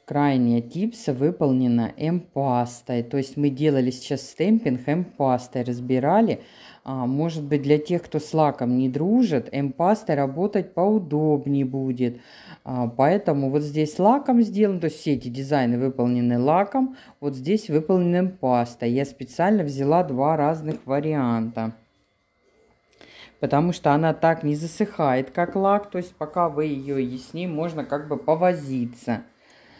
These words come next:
С лаком нужно работать очень-очень быстро. Особенно вот здесь, конечно, под камеру сложновато, да, бывает. Иной раз замешкался, и всё, и уже лак,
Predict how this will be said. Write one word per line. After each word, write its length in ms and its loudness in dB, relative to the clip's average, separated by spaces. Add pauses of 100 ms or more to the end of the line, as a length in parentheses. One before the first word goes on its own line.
(760)
С 180 -8
лаком 420 4
нужно 280 -2
работать 500 -2
очень-очень 720 -4
быстро. 640 0 (640)
Особенно 500 0
вот 120 0
здесь, 240 0
конечно, 380 -2
под 200 -2
камеру 400 2
сложновато, 840 -2
да, 240 2
бывает. 540 0
Иной 180 0
раз 300 -2
замешкался, 1040 -2
и 60 0
всё, 260 -4
и 80 2
уже 300 0
лак, 220 2